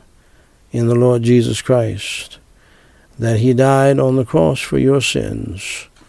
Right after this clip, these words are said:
was buried and rose on the third day, allow me to say to you, congratulations on doing the most important thing in life,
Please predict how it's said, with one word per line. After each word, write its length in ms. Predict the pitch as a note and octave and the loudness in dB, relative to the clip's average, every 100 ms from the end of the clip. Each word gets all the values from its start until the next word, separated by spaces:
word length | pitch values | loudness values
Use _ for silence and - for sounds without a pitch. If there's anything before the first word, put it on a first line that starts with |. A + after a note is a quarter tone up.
| _ _ _ _ _ | _ _ _ _ _
was 160 | A#2+ A2 | -6 -4
buried 440 | G#2+ C3 C3+ C#3 | 2 4 6 4
and 200 | B2+ A#2 | 2 0
rose 360 | B2 C3 C3+ B2+ | 2 4 4 2
on 180 | B2 A#2 | 0 -4
the 60 | |
third 300 | A2 C3+ C3+ | -2 0 0
day, 160 | B2+ B2 | -2 -2
allow 340 | B2 B2 C3 | -2 0 0
me 160 | B2+ B2+ | 0 0
to 100 | A#2+ | -2
say 300 | G#2+ C3+ C3 | -2 0 0
to 120 | A2+ A#2+ | 2 0
you, 300 | A#2 B2+ A#2 | 2 2 2
congratulations 920 | A#2+ A2+ A2+ G#2+ A2+ B2+ A#2+ C#3 B2+ | 0 0 0 0 2 4 4 4 4
on 200 | A#2 A2+ | 4 2
doing 280 | A#2+ B2+ A#2+ | 4 4 4
the 40 | |
most 360 | A#2 B2 A2 B2 | 4 2 0 -2
important 500 | A#2 A#2+ D3 - C3 | -2 0 0 0 -2
thing 200 | D3+ D3 | 0 0
in 140 | D#3+ | -2
life, 460 | C#2 - - - | -4 -8 -14 -20